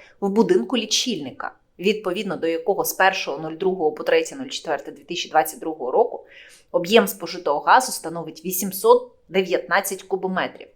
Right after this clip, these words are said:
Відстежте хно-, хронологію. Акт руйнації будинку четверте нуль п'ятого дві тисячі двадцять другого року, після деокупації. Новий лічильник замість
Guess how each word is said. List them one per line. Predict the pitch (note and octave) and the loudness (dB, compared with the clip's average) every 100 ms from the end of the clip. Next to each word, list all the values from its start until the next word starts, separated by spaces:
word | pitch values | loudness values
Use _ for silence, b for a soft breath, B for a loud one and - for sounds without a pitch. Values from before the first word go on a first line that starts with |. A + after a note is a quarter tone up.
| _ b b b b b b b - | _ b b b b b b b 0
Відстежте | G3 - E4+ - | 2 6 6 4
хно-, | - B3 G3+ | -4 -2 2
хронологію. | - B3 B3+ F#3+ - - - - | 4 6 6 6 4 -4 -14 2
Акт | A3 D4 - | 6 6 4
руйнації | D#4 D4 F#3 - E3 | 4 6 4 2 -6
будинку | - E3 D3+ - - | -8 -8 -8 -12 -4
четверте | - F#3+ G#3+ B3 | -4 4 4 4
нуль | A#3 F#3+ | 2 0
п'ятого | F#3 F3 G#3+ A3 G#3 - | 2 2 2 0 -2 -6
дві | E3+ F3+ | -8 -4
тисячі | G#3 - - | -2 -2 2
двадцять | F#3 F#3 D#3+ | 2 2 -8
другого | D#3+ - - - | -10 -10 -14 -16
року, | - _ _ _ - | -18 _ _ _ -4
після | G3 G3 A3 | -2 0 2
деокупації. | F#3 F3 F3 F#3 A#2 - - - _ B B B B B | 6 6 4 -4 -6 -6 -12 -16 _ B B B B B
Новий | G#3 C4 D#4 | 8 10 10
лічильник | D4+ - A#3 E3 B2+ - | 4 2 0 -2 -6 2
замість | G#3 A#3 B3+ - - | 4 6 2 -2 -10